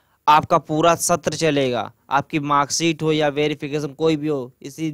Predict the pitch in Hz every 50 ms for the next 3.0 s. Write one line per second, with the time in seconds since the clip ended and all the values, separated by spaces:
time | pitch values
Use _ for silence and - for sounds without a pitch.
0 | 143 139 131 135 139 139 139 151 156 156 151 147 147 143 131 131 131 139 143 135
1 | 135 143 143 139 135 131 131 135 135 131 - 143 131 127 123 117 120 117 123 131
2 | 131 _ _ _ _ _ - 147 147 156 165 151 143 156 151 151 143 143 139